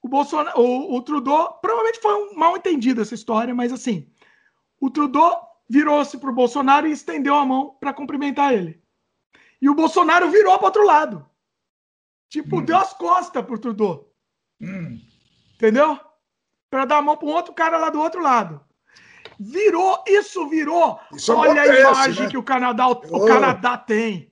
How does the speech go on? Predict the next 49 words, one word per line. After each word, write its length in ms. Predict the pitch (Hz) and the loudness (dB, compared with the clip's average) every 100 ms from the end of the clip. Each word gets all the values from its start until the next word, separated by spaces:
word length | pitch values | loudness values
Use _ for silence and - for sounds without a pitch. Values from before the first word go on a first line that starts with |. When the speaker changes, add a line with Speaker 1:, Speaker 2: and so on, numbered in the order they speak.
| _ | _
Speaker 2:
vamos, 520 | - 175 233 247 208 | -2 2 6 6 6
vamos 260 | 170 240 233 | 4 0 0
fazer 260 | 226 190 226 | -2 4 4
o 60 | |
impeachment 680 | 220 - 254 262 - 196 190 | 4 0 0 0 -2 -8 -8
do 120 | 165 | -6
Bolsonaro 760 | 185 185 180 185 175 208 190 165 | -4 -4 -4 -6 -4 0 0 -2
por 100 | - | -8
causa 160 | 180 | -8
disso? 260 | 190 180 160 | -4 -4 -6
Isso 180 | - 339 | -12 -4
Speaker 1:
Não, 220 | 427 - | 2 2
não 100 | 285 | 4
é 80 | 349 | 2
Speaker 2:
não 60 | 415 | 4
Speaker 1:
impeachment 300 | 403 415 415 | 2 2 4
do 60 | 453 | 4
Speaker 2:
eu 40 | |
Speaker 1:
Bolsonaro. 340 | 370 - 320 | 2 -2 -4
Eu 40 | 359 | -4
não 0 | |
tô 100 | 403 | -6
falando 200 | 403 392 | -4 -4
mal 100 | 370 | -4
do 80 | 349 | -6
Bolsonaro, 580 | 349 320 247 330 349 | -10 -8 -4 -2 0
rapaz. 300 | 254 240 220 | -2 -4 -6
Speaker 2:
Isso, 560 | 294 349 320 - - - _ _ | -2 -2 -2 -8 -12 -20 _ _
Speaker 1:
Ele 220 | - 311 | -6 0
Speaker 2:
isso. 0 | |
Speaker 1:
já, 80 | 415 381 | 4 4
olha 180 | 403 381 | 4 2
lá, 280 | 427 415 427 | 2 4 2
olha 80 | 466 | 0
a 40 | |
mania 220 | 466 415 | -4 -4
de 60 | 359 | -6
perseguição, 460 | 381 - 311 233 | -8 -8 -8 -2
olha 440 | 349 370 370 403 349 | 2 4 4 2 0
a 20 | |
mania 200 | 392 381 | 0 -4
Speaker 2:
Ah. 20 | |
Speaker 1:
de, 200 | 339 - | -8 -14
de 100 | 294 | -8
vira-lata 500 | 302 320 285 262 233 | 0 2 2 0 -2
aí. 60 | 349 | 0
Speaker 2:
Não, 100 | 294 | 0
mas 320 | 226 165 151 | 2 0 0
é 680 | 160 151 147 131 123 117 | -2 -4 -6 -8 -10 -10